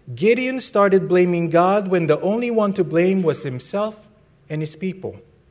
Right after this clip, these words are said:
It was the heart of Gideon and his people that instigated the whole problem in the first place.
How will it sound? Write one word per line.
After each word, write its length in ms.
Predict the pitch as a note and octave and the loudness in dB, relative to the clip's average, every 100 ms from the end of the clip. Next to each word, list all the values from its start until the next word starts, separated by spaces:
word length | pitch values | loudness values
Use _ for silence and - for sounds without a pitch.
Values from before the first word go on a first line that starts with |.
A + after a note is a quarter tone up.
| _ _ _ _ _ _ | _ _ _ _ _ _
It 80 | F3+ | 2
was 200 | F3+ F3 | 4 4
the 220 | F3 D3+ | 4 0
heart 240 | G3 G#3+ A#3 | 2 2 6
of 160 | A#3 | 4
Gideon 600 | E3 A3 F3 D3 D#3 D#3+ - _ _ | 4 0 2 0 -2 -10 -20 _ _
and 120 | - D3 | -6 -4
his 160 | C3+ | -4
people 460 | - G#3+ G3 C3 C3 - | -4 -4 0 -2 -2 0
that 260 | E3+ E3+ | 0 0
instigated 760 | G#3+ A3 G#3 - D#3+ D3 C#3 C#3+ | -6 -6 -6 -8 -6 -4 -6 -8
the 120 | D3 | -10
whole 260 | C3+ C3 C3+ | -10 -10 -12
problem 440 | - B2+ B2 C3 C3+ - | -10 -8 -8 -12 -16 -16
in 120 | D#3+ | -12
the 80 | D3+ | -12
first 360 | D3+ D#3 D#3 - | -12 -14 -14 -18
place. 360 | G2+ G2 _ | -20 -20 _